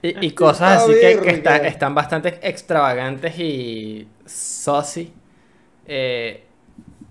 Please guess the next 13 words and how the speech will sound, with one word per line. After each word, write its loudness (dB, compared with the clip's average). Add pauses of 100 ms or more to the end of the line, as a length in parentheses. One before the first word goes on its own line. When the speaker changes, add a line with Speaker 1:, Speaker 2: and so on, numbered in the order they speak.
(220)
Speaker 1:
la -6
siguiente -2
noticia -4
que -2
les -2
traigo -2
el -4
día 0
de 4
hoy, 0
¿verdad? -6 (120)
Es -8
que -6